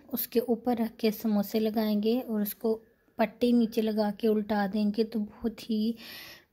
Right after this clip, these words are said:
अच्छे तरीके से और बहुत ही सफाई के साथ लगेंगे। कोई भी आपको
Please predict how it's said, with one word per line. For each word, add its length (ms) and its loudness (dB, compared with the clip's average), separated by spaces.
अच्छे 340 2
तरीके 480 2
से 260 2
और 100 2
बहुत 480 -4
ही 40 -10
सफाई 480 0
के 140 -4
साथ 260 0
लगेंगे। 640 0
कोई 240 6
भी 280 0
आपको 680 0